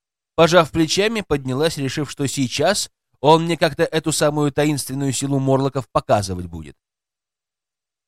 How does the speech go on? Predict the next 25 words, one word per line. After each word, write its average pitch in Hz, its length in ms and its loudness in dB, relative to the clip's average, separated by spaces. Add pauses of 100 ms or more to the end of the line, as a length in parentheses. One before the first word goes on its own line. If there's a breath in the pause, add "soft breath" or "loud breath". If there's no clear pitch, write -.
(240)
"Ну 214 220 0
вот", 120 300 2 (480)
удовлетворенно 117 840 0
хмыкнул 113 600 -4
Локи. 85 420 -10 (1000)
"Раз 123 280 2
уж 123 100 -2
ты 127 140 -4
слушаешь - 680 -4
Поппой, 90 600 -2 (580)
то 165 100 -2
хоть 190 200 -2
теперь 170 380 -2
ей 107 200 -2
ничего 123 340 -4
не 120 80 -2
будет 135 240 -2
мешать 127 280 -4
воспринимать 120 540 -2
информацию. 104 800 -6 (560)
Говорю 151 360 0
же, 87 220 -8 (460)
настоящего 113 800 -2
морлока 104 720 -2 (100)
поймать 107 680 -2